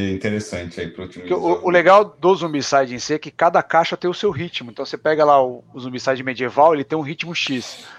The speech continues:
Speaker 2: Você pega a segunda edição, é mais acelerado, o jogo é mais acelerado. Você pega, sei lá, você vai, começa a fazer o dev do Army, você é massacrado
Speaker 1: É.
Speaker 2: em, na primeira sala, porque se você for com a mentalidade do, do, por exemplo, do, do medieval, que é um,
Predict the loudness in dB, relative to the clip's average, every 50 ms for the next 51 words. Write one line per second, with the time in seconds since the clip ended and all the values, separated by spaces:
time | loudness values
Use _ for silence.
0 | -20 -20 _ _ _ _ -10 -4 0 2 4 4 4 2 0 0 -2 -2 -6 -8
1 | -10 -2 2 4 6 6 6 4 2 2 2 2 2 2 0 -2 -2 2 4 4
2 | 6 8 8 8 8 6 4 0 -2 -2 -2 -2 -4 -4 -4 -2 0 2 4 6
3 | 4 4 2 -2 -12 -20 -20 -20 _ _ _ _ -10 -8 -2 2 2 4 4 6
4 | 6 8 8 6 6 4 2 0 0 0 -2 -2 -2 -4 -2 -2 -2 -2 -2 -2
5 | -4 -2 -4 0 2 2 2 2 0 -4 -4 2 4 6 8 8 6 4 2 -2
6 | -8 -10 -12 -16 _ _ _ _ _ _ _ _ -6 -6 -6 -6 -2 2 4 4
7 | 6 6 4 4 2 -2 -2 0 0 0 0 2 2 4 6 8 8 6 4 4
8 | 0 0 0 0 0 0 -2 -2 -2 -4 -6 -8 -10 -12 -8 -2 -2 -2 0 -2
9 | -4 -4 0 2 2 2 2 2 4 6 6 6 6 4 2 -2 -6 -12 -8 -2
10 | 0 2 2 2 0 -2 -8 -18 -16 -10 -10 -8 -4 -4 -2 0 0 0 0 -2
11 | -2 -2 -2 0 2 4 4 4 4 0 -6 -8 -8 -8 -8 -10 -14 -20 -20 -20
12 | -20 -20 -20 _ _ _ _ _ -6 -6 -6 -6 -6 -6 -8 -8 -8 -8 -10 -10
13 | -8 -8 -8 -10 -14 -16 -12 -8 -8 -4 -2 -2 0 2 4 4 4 4 2 -2
14 | -4 -4 -6 -10 -10 -14 -18